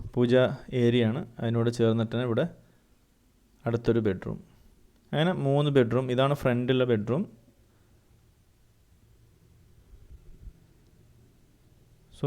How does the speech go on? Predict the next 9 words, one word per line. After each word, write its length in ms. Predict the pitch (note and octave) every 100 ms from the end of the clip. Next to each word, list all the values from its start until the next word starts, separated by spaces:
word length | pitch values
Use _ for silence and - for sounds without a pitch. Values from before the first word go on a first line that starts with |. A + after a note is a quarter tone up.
| C3+
ഇതിലെല്ലാം, 420 | C#3 C#3+ C#3 D#3+ D#3+ -
ആ, 40 | B2+ B2+ B2
എല്ലാ 160 | C3 D#3+ F3+
ഷെൽഫിലും 440 | D3 C#3 D3 D#3 E3+ - - -
അലുമിനിയം 300 | A#2+ B2+ C#3 C#3
ഫാബ്രിക്കേഷൻ 460 | C3+ C3 C3+ - C3+
കംപ്ലീറ്റ് 380 | B2 A2+ A#2+ A#2+
ചെയ്തിട്ടുണ്ട്. 460 | G#2+ G#2+ - G#2 D3 - - - _ _ _ _ _ _ _ _ _ _ _ _ _ _ _ _ _ _ _ _ _ _ _ - -
ഓക്കെ, 180 | A#2+ A#2